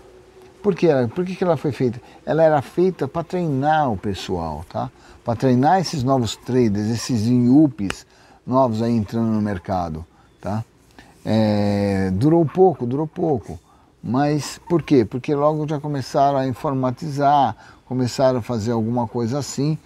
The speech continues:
E hoje em dia, melhor pra vocês, vocês têm um custo aí que vocês não colocam dinheiro, são as famosas plataformas, é, fake ou as, os simuladores, né? Pra você poder fazer.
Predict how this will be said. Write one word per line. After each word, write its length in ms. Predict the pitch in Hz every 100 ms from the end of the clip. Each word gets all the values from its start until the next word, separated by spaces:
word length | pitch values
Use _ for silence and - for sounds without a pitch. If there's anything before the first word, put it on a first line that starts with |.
| - - - - -
E 100 | 135
hoje 220 | 160 151
em 60 | 143
dia, 280 | 110 170 165
melhor 400 | 139 139 160 180
pra 120 | 160
vocês, 500 | 139 127 - 170 139
vocês 180 | 156 -
têm 100 | 180
um 120 | 175
custo 340 | - 175 -
aí 60 | 165
que 80 | -
vocês 160 | 160
não 100 | 160
colocam 440 | 143 135 135 135 139
dinheiro, 460 | 113 127 147 120 - - _
são 180 | - 127
as 100 | 117
famosas 520 | 127 117 123 127 117
plataformas, 960 | - 117 117 - 120 123 123 110 92 - - - - -
é, 240 | 104 107
fake 580 | 95 - 165 170 - 107
ou 220 | 104 104
as, 680 | 110 107 107 98 95 90 -
os 140 | 113 101
simuladores, 920 | 127 123 110 98 147 139 90 - - - - - -
né? 300 | 117 160 160 - - -
Pra 140 | 117
você 300 | 117 - 131
poder 400 | 120 131 120 190
fazer. 500 | - 135 98 101 87